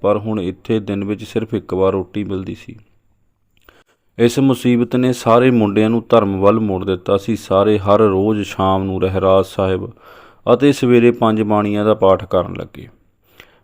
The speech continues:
ਮੈਂ ਤਾਂ ਪੰਜਾਬ 'ਚੋਂ ਹੀ ਨਿਤਨੇਮ ਤੇ ਸੁਖਮਨੀ ਸਾਹਿਬ ਦੇ ਗੁਟਕੇ ਸਾਹਿਬ ਨਾਲ ਲੈ ਕੇ ਆਇਆ ਸੀ। ਇੱਥੇ ਇੱਕ ਇੱਕ ਮਹੀਨਾ ਅਸੀਂ ਦੋ ਦੋ ਰੋਟੀਆਂ ਤੇ ਚੌਲਾਂ ਨਾਲ ਕੱਟਿਆ। ਫਿਰ ਨੌਂ ਸਤੰਬ-, ਸਤੰਬਰ ਨੂੰ ਏਜੰਟ ਨੇ ਸਾਨੂੰ ਕਿਹਾ,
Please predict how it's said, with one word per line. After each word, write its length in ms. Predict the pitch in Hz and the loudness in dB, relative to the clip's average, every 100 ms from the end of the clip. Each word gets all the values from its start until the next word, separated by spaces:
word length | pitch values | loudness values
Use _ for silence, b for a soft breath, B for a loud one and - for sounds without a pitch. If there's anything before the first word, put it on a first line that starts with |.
| - | -2
ਮੈਂ 180 | 107 107 | 0 2
ਤਾਂ 140 | 123 | 2
ਪੰਜਾਬ 420 | 120 117 110 104 | 0 0 4 4
'ਚੋਂ 280 | 104 - 113 | 2 -4 -2
ਹੀ 80 | 117 | 0
ਨਿਤਨੇਮ 500 | 113 104 107 107 104 | -2 -2 -2 -2 -2
ਤੇ 120 | 104 | -4
ਸੁਖਮਨੀ 440 | 98 107 101 101 101 | -6 -6 -6 -6 -4
ਸਾਹਿਬ 320 | - 95 98 | 0 0 0
ਦੇ 100 | 101 | -2
ਗੁਟਕੇ 420 | 95 92 - 104 | -2 -6 -4 -6
ਸਾਹਿਬ 320 | - 95 95 | -2 -4 -2
ਨਾਲ 320 | 98 90 90 | -2 -2 0
ਲੈ 120 | 92 90 | -2 -6
ਕੇ 180 | - | -4
ਆਇਆ 200 | 87 85 - | -4 -4 -12
ਸੀ। 160 | - 101 _ _ b b b b | -18 -20 _ _ b b b b
ਇੱਥੇ 420 | 110 - 139 131 | -4 0 2 2
ਇੱਕ 320 | 127 120 - 127 | 2 -2 -4 -8
ਇੱਕ 200 | - 127 | -4 -2
ਮਹੀਨਾ 580 | 123 113 95 101 107 | -2 -2 -2 0 0
ਅਸੀਂ 240 | 104 - 110 | 0 -2 -2
ਦੋ 300 | 98 101 98 | 0 0 2
ਦੋ 200 | 107 104 | 2 2
ਰੋਟੀਆਂ 500 | 95 - 98 98 98 - _ _ _ _ - | 0 -2 -6 -6 -10 -18 _ _ _ _ -8
ਤੇ 120 | 123 | -8
ਚੌਲਾਂ 460 | 120 - 104 107 107 | -4 4 6 6 4
ਨਾਲ 180 | 104 95 | 2 0
ਕੱਟਿਆ। 480 | 95 87 90 87 - _ b b b b _ | -2 -2 -6 -8 -14 _ b b b b _
ਫਿਰ 180 | 139 135 | 2 4
ਨੌਂ 260 | 127 120 | 6 4
ਸਤੰਬ-, 520 | 120 - 120 117 110 - | 4 4 4 4 0 -4
ਸਤੰਬਰ 520 | - - 110 107 117 | -10 0 0 4 4
ਨੂੰ 140 | 120 117 | 6 4
ਏਜੰਟ 340 | 107 107 101 | 2 0 0
ਨੇ 140 | 110 107 | -4 -2
ਸਾਨੂੰ 340 | 104 98 98 | -4 -4 -6
ਕਿਹਾ, 340 | - 90 90 | -8 -10 -10